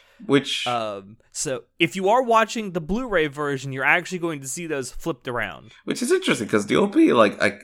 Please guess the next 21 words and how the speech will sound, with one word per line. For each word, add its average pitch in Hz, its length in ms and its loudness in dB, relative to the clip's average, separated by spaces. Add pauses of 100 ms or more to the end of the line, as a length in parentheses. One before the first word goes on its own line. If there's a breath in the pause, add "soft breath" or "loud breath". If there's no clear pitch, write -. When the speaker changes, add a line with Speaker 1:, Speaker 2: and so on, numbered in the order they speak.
Speaker 1:
I 85 140 -6
kinda - 280 -2
like 175 260 2
they 185 80 4
put 190 260 4
it 180 300 6
in 165 460 0
the 175 180 2
end. 180 320 0 (360)
I 104 60 0
like, 104 400 0
it - 180 -10
feels 151 300 0
like 196 200 0
it 101 200 -2 (160)
sort 117 240 -6
of 104 100 -12
gives 113 560 0 (340)
a 101 60 -4
lot 113 500 8
of 98 320 0